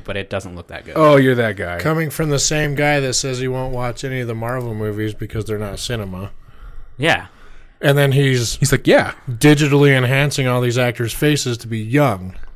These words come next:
Speaker 1: Yeah, he's spending, but they, like, I don't think it's terrible.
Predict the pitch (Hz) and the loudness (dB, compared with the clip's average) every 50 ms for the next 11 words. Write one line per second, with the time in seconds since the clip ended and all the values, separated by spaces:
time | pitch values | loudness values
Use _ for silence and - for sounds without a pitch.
0 | - - - _ _ _ _ _ _ _ _ _ - - 113 104 92 - 113 117 | -16 -20 -20 _ _ _ _ _ _ _ _ _ -20 -14 -12 -10 -10 -10 -8 -8
1 | 120 120 - - 120 104 98 98 101 107 123 147 147 147 - - 147 156 170 165 | -8 -8 -6 -6 -6 -6 -4 -6 -8 -4 0 0 0 0 -2 -6 -2 2 2 2
2 | 165 170 - - - 151 147 147 - - - - 135 143 165 190 190 147 - - | 2 0 -4 -6 -2 0 0 0 -2 -4 -6 -2 0 0 2 2 0 -2 -4 -6
3 | - 160 151 135 127 - - - - - - - - 120 160 180 131 101 95 92 | -4 -4 -2 -2 -4 -6 -8 -12 -14 -12 -8 -4 0 2 2 2 2 0 -4 -10
4 | 98 110 - | -10 -12 -12